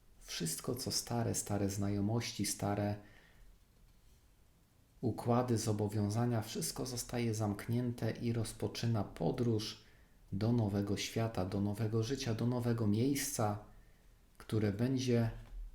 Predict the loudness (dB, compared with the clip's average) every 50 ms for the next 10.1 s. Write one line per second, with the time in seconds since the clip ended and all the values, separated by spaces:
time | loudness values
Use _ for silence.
0 | -6 -6 -4 0 2 2 2 2 2 0 0 2 2 2 2 2 -2 -6 -16 -20
1 | -20 -20 -16 -14 -4 -2 0 0 2 0 0 2 0 0 -2 -2 -2 0 0 0
2 | -2 -4 -8 -14 -18 -20 -20 -20 -20 -20 -20 -20 -20 -20 -20 -20 -20 -20 -20 -20
3 | -20 -20 -20 -20 -20 -20 -20 -20 -20 -20 -20 -20 -20 _ -20 -20 -20 -20 -20 -20
4 | -20 -20 -20 -20 -20 -20 -20 -20 -20 -20 -20 -20 -20 -20 -20 -16 -4 0 2 2
5 | 2 2 0 -2 -2 0 -2 -2 -2 -2 -4 -4 0 0 0 0 0 0 0 0
6 | 0 0 0 -4 -8 -18 -20 -20 -20 _ -20 -20 -12 -4 -2 0 2 2 0 2
7 | 6 6 6 6 6 4 2 2 0 0 -2 -6 -12 -20 -20 -20 _ _ _ _
8 | _ -20 -20 -20 -20 -20 -20 -18 -18 -18 -18 -16 -6 -2 0 2 2 4 6 6
9 | 4 4 4 2 2 0 0 2 2 2 4 4 4 2 2 2 0 2 2 2
10 | 2 0